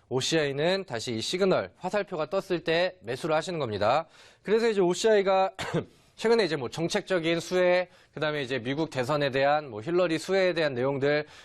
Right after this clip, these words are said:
이런 여러 가지 내용들까지 이제 받으면서 돌파 이후에 또 계속해서 이제 상방 추세를 이어갑니다. 아직까지는 뭐 큰 추세가 나오진 않았어요. 음, 기관 수급들이 들어오면서 <clears throat> 매수 포인트 이후에 십이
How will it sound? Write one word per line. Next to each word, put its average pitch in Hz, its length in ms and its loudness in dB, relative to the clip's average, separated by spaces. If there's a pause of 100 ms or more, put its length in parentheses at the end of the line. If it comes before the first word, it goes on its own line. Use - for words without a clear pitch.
(100)
이런 196 180 2
여러 208 160 2
가지 208 200 0
내용들까지 196 600 0
이제 151 100 -4
받으면서 156 680 0 (260)
돌파 220 300 0
이후에 202 380 2
또 233 200 4
계속해서 170 420 -2
이제 139 140 0
상방 196 300 0
추세를 175 400 -2
이어갑니다. 160 720 2 (280)
아직까지는 220 520 0
뭐 190 140 0
큰 269 140 -4
추세가 254 320 0
나오진 175 340 -2
않았어요. 139 580 0 (160)
음, 110 280 -4
기관 170 260 0
수급들이 170 380 -2
들어오면서 139 680 2 (380)
<clears throat> - 320 -2
매수 165 280 -2
포인트 220 320 -2
이후에 143 520 2 (220)
십이 143 340 -4